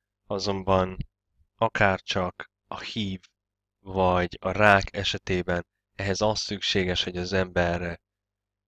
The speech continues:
olyan életmódot folytasson, aminek, ö, során az immunrendszerét, illetve a szervezetét képtelenné teszi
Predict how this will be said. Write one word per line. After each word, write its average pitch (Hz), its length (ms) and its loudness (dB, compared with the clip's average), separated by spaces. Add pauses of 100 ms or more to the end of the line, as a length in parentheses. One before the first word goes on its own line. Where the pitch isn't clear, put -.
(300)
olyan 104 240 2
életmódot 101 680 0
folytasson, 92 720 -2
aminek, 92 580 -6
ö, 90 280 -4
során 92 560 0 (640)
az 90 240 -10
immunrendszerét, 98 920 0
illetve 92 320 -2
a 90 40 -6
szervezetét - 1080 -2 (920)
képtelenné 95 760 2
teszi 90 640 2